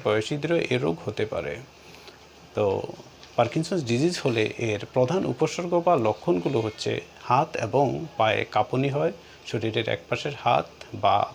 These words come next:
পা স্বাভাবিকের তুলনায় শক্ত হয়ে যায়, চলাফেরার গতি ধীর হয়ে যায়, চোখের পাতার নড়াচড়া কমে যেতে পারে, শরীরের ভারসাম্য ধরে রাখতে সমস্যা হওয়ায় আক্রান্ত ব্যক্তি বারবার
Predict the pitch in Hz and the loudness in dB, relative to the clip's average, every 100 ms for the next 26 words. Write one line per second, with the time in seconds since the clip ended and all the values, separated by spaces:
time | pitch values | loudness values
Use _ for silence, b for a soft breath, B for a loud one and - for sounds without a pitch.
0 | - 107 107 110 - B B B - 120 | 0 2 2 0 -6 B B B 2 4
1 | 127 175 175 190 - 123 107 107 120 175 | 4 0 0 -2 2 0 2 0 -4 -8
2 | - - 123 - - 160 165 160 165 170 | -14 -2 0 0 0 0 2 2 2 2
3 | - - B B - 110 107 131 131 107 | -4 -20 B B 0 0 0 0 0 2
4 | 107 117 110 - 135 147 156 151 147 156 | 0 0 -2 0 0 2 2 2 2 -2
5 | 180 170 - 135 127 175 - 110 - 147 | -2 -8 -6 -4 -4 -6 2 2 2 -2
6 | 127 110 117 127 151 151 160 160 151 165 | 0 0 2 0 0 -2 0 -2 -2 -2
7 | 143 135 135 156 - B B - - 117 | -2 0 0 -2 -4 B B -10 -2 0
8 | 147 156 117 110 - - 165 160 131 110 | 0 -2 0 0 0 -2 0 -2 -2 -2
9 | 117 135 - 110 - - - 135 156 - | 0 -2 -2 -4 -4 -6 -2 0 0 -2
10 | 160 117 110 120 - B B B 123 120 | 0 2 2 2 -6 B B B -2 0
11 | 165 165 160 151 151 110 107 107 127 | 0 0 0 0 0 4 4 4 0